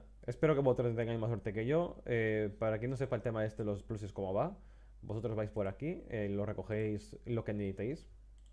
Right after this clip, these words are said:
Vale, voy por aquí. Eh, aquí las armas. Veis que tengo aquí chorrocientas. Tengo muchísimas páginas, pero porque utilizo esto como un inventario sin que me consuma espacio. Y pues aquí le doy a re-,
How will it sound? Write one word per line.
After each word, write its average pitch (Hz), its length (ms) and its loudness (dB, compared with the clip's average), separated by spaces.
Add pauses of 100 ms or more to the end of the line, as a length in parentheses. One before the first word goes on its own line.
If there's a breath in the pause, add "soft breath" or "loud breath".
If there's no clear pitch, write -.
(480)
Vale, - 180 -14
voy 85 120 -4
por 62 160 -10
aquí. 151 480 -6 (560 soft breath)
Eh, 104 520 -2 (120)
aquí 113 260 -4
las 98 180 -4
armas. 156 540 -4 (220)
Veis 117 200 -4
que 110 100 -6
tengo 107 120 -2
aquí 107 160 -4
chorrocientas. 120 640 -2
Tengo 123 160 0
muchísimas 120 380 -2
páginas, 131 360 -2
pero 107 140 0
porque 98 160 -6
utilizo 107 540 0 (160 loud breath)
esto 143 320 0
como 123 180 0
un 156 60 2
inventario 113 580 0
sin 104 240 -4
que 104 140 -4
me 101 80 -4
consuma 110 440 -2
espacio. 120 460 -2 (720 loud breath)
Y 165 380 2
pues 135 200 0
aquí 123 460 -2 (460)
le 110 180 0
doy 113 200 4
a 104 220 4
re-, 107 280 0